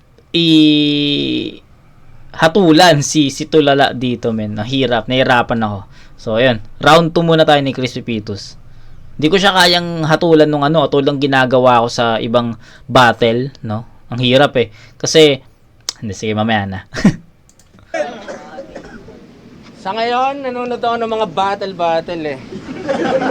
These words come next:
Speaker 2: Shoutout ko lang kay Katana. Tangina, battle rappel pa lang talaga ako. Malupit.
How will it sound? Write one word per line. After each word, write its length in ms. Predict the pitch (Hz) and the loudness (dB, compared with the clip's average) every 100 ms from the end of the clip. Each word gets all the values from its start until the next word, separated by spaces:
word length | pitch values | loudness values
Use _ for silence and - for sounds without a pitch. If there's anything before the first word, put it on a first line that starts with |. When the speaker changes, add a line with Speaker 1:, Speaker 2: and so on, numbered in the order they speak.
| 220 - 190 190 202 - | -2 -2 -2 -2 -2 -2
Speaker 2:
Shoutout 320 | 220 226 254 | -2 -2 -2
ko 80 | 254 | -2
lang 220 | 262 254 262 | -2 -4 -6
kay 40 | 254 | -8
Katana. 540 | 254 233 233 240 247 | -6 -4 -4 -6 -6
Tangina, 600 | 214 214 233 240 240 220 - - - - 165 | -6 -6 -4 -2 -2 -4 -6 -14 -20 -8 -4
battle 320 | 180 190 196 | -2 -2 -2
rappel 320 | 190 185 190 | -2 -4 -10
pa 80 | 180 | -10
lang 160 | 175 | -12
talaga 320 | 170 165 156 170 | -6 -6 -4 -8
ako. 40 | 185 185 - 240 214 202 | -10 -14 -10 -10 -8 -4
Malupit. 440 | 277 285 277 - | -4 -2 -2 -4